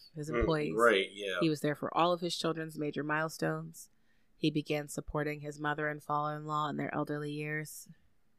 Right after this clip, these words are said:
Speaker 1: It was like he'd put everything behind him except for an occasional need to leave a creepy phone call.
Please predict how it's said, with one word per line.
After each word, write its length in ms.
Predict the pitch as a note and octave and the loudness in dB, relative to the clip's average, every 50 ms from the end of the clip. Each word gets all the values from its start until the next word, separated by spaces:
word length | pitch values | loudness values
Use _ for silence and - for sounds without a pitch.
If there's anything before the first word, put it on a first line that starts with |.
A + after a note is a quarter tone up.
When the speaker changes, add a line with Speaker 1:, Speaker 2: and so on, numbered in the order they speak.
| _ _ _ _ _ _ _ _ _ | _ _ _ _ _ _ _ _ _
Speaker 1:
It 120 | - - C#3+ | -4 -2 -2
was 180 | D3 D3 C#3+ | -2 -2 0
like 260 | D#3+ E3 E3 E3+ - - | 2 2 2 2 2 -2
he'd 320 | - E3+ D#3+ D#3 D#3 - | -4 -2 -2 -2 -2 0
put 140 | - D#3 D3+ | 2 4 4
everything 440 | D3+ D3+ E3 F3 F3 - F#3+ F#3+ F#3+ | 4 4 2 0 2 0 0 0 0
behind 360 | G3 F3 F#3 G3 G#3 G#3 F#3 | -2 0 0 -2 -2 -2 -2
him 200 | E3 C3+ A#2+ - | -2 -2 -4 -6
except 380 | - - - - D#3 D3 - | -8 -10 -4 -4 -4 -4 -4
for 180 | - - D3+ D#3 | -6 -4 -4 -2
an 80 | D#3 D3+ | -2 -2
occasional 560 | D#3 - - A3+ A3+ A#3+ A3 A3+ A3 G#3+ F#3+ | -4 -4 0 2 2 2 2 0 -2 -2 -2
need 280 | F3 E3+ E3 D#3+ D#3+ | -2 -4 -4 -4 -2
to 100 | - D#3+ | -2 0
leave 220 | D3+ D3+ D3 D3 - | 2 2 0 0 -2
a 40 | - | -6
creepy 320 | - - D3+ C#3+ - C#3 | -8 -8 -8 -6 -6 -8
phone 280 | C#3 - C3+ A#2 - - | -8 -6 -6 -8 -8 -8
call. 340 | - - - - E3+ F3 | -14 -14 -12 -12 -14 -16